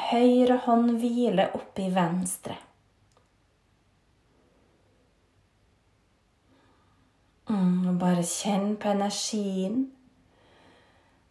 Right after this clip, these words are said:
Hvis hodet ditt kjentes urolig i sted, kanskje er det roligere nå. Kapalbhati er en, mwah, helt fantastisk måte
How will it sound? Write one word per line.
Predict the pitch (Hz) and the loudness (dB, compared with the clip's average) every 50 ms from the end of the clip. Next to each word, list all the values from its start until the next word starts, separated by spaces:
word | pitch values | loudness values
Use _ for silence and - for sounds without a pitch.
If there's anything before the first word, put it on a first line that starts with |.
| _ | _
Hvis | - 185 - - - | -8 -8 -6 -8 -6
hodet | - 220 220 214 196 185 180 | -2 -2 0 0 0 0 -2
ditt | 180 175 - | -2 -4 -4
kjentes | - - 220 220 214 - - 185 185 - - | -4 -2 0 0 -2 -2 -4 -6 -6 -4 -4
urolig | 196 196 208 214 214 208 208 202 190 185 185 | -2 -2 0 0 0 2 0 0 0 0 -2
i | 190 - | -2 -4
sted, | - - - - 233 254 285 339 339 330 - | -8 -6 0 2 4 4 4 2 0 -4 -2
kanskje | - 302 294 277 - - 240 233 | -2 0 0 0 2 2 2 4
er | 226 | 4
det | 220 214 208 | 4 2 2
roligere | 214 214 220 220 220 202 185 185 185 185 185 185 | 2 0 -2 -2 -2 0 0 0 2 2 0 0
nå. | 185 185 202 214 214 - _ _ _ _ _ _ _ _ _ _ _ _ _ _ _ _ _ _ _ - | 0 -2 -4 -6 -10 -18 _ _ _ _ _ _ _ _ _ _ _ _ _ _ _ _ _ _ _ -6
Kapalbhati | - 208 185 - 226 226 226 226 220 - - - 208 214 | -6 0 4 6 6 8 6 4 0 -4 -2 2 4 4
er | - - 220 214 208 | 6 6 6 6 6
en, | 220 233 240 - - - _ - 254 | 4 4 2 0 -6 -14 _ 4 8
mwah, | 247 247 254 269 277 285 294 277 262 - - - - - | 10 12 12 12 12 10 10 8 6 4 -2 -10 0 6
helt | - 254 247 247 - - | 8 8 8 8 2 -6
fantastisk | - - 262 262 262 262 - - - - - - 277 269 - - - - - 202 208 - - 226 | 2 8 10 10 10 8 6 0 -12 -12 -2 0 0 0 0 -2 -2 0 0 0 0 2 4 8
måte | 220 233 233 233 - - 208 | 8 8 8 6 6 6 6